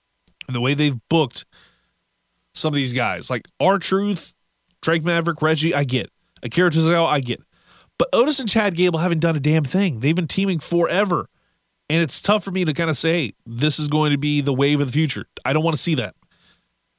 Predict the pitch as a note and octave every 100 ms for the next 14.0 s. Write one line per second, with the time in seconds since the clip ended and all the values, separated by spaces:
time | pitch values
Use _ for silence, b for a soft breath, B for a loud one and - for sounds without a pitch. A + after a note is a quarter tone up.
0 | _ _ _ _ _ _ _ D3 E3 D3+
1 | - F3 E3+ C3+ D3 C#3 - B2+ B2 G#2
2 | - D#3 F#3+ G#3 - A#3 G#3+ A#2 - _
3 | - E3+ F3+ C#3+ B2+ A#2 A#2 E3+ F3+ D#3+
4 | F3 F#3 B2+ G2+ - b b b - C#3
5 | D#3+ E3 D#3+ C#3+ D3+ E3+ D3 D#3+ D#3+ D3
6 | C3+ D3 C#3+ C3 - _ _ - D3+ E3+
7 | C#3+ - - - _ _ _ _ - B2+
8 | C3+ G#3 C#3+ C#3+ D3 F3+ F#3 - A#3+ B3+
9 | G3 E3 F3+ D#3 E3+ D#3+ D#3+ D#3 D3 C#3+
10 | - G#3 D3+ B2 A#2+ B2+ - - - G3
11 | F3 C#3+ F3 D#3 C3+ - B B B _
12 | E3+ D#3+ - F3 - D#3 B2+ D#3+ D#3+ C3
13 | A#2 B2 D3 F#3 F#3 C#3+ C3 E3+ C#3+ A#2